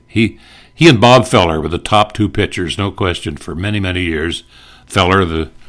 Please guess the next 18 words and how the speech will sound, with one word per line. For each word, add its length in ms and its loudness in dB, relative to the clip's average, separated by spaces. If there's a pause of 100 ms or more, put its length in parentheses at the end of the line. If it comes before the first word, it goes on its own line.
(100)
right-hander 580 2
for 120 -8
the 100 -8
Cleveland 560 -4 (260)
Indians, 760 0 (720)
and, 500 -2
uh, 340 -2 (200)
now 220 0
the 120 -4
Cleveland 440 -4
Guardians, 680 -4 (680)
and 520 -4 (200)
Hal 220 0
Newhouser 580 0
of 100 -4
the 60 -6
Detroit 460 -8
Tigers. 500 -4